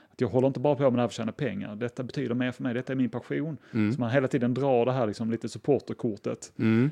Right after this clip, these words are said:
Speaker 1: eh, framför sig. Men det intressanta är, för att då kan man tänka som så att, ja, ja, för då hade de här, den här forskningsrapporten som jag har läst, eh, om hur utvecklingen har sett ut. De kollar på cricket till exempel, de kollar på rugby.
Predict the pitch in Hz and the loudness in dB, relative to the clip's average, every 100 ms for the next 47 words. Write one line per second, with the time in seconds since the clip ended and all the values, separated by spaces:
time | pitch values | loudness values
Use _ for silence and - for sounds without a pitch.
0 | - 117 110 107 107 131 135 - 139 175 | -2 -6 -4 -4 -2 0 0 0 2 2
1 | - 165 165 175 185 202 202 123 - 139 | 8 8 10 8 8 8 8 8 8 4
2 | 156 165 156 165 170 123 131 123 117 123 | 6 6 6 6 4 2 2 2 4 6
3 | 104 101 - 120 127 143 127 - _ _ | 6 4 0 4 10 10 10 4 _ _
4 | _ _ _ - - - 139 131 127 131 | _ _ _ -20 -20 2 4 8 6 6
5 | 147 135 110 113 117 120 117 120 117 120 | 6 4 4 2 0 0 0 -2 -2 -2
6 | 107 - 104 107 117 135 135 135 135 120 | -4 -8 -6 -2 2 6 6 6 6 4
7 | - - - _ _ - _ _ - 113 | 2 -4 -14 _ _ -20 _ _ -8 -6
8 | 113 - 113 113 113 104 113 117 120 - | -6 -6 -4 -2 -2 -2 -2 0 -2 0
9 | 107 110 107 107 113 117 107 117 117 120 | 0 -2 -6 -6 -4 -2 -2 -4 -4 2
10 | 175 139 131 - 185 - - 156 170 160 | 6 6 4 2 2 2 -2 -2 0 -2
11 | 160 131 147 156 139 135 143 139 143 107 | -2 0 0 0 0 0 4 6 6 4
12 | 110 127 | -2 -2